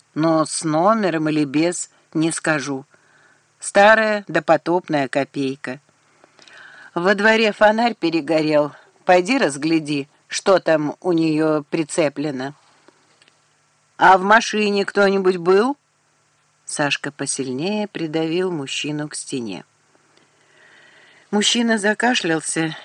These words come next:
и простонал: «Пусти, задушишь ведь!»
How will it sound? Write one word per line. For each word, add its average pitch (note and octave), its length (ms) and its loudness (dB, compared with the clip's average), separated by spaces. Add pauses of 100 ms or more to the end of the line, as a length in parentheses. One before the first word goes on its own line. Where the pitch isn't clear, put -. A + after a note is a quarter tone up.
и F3 100 -4
простонал: B2 680 -6 (1400)
«Пусти, A#3 680 0
задушишь G#3 760 0
ведь!» E3 460 -4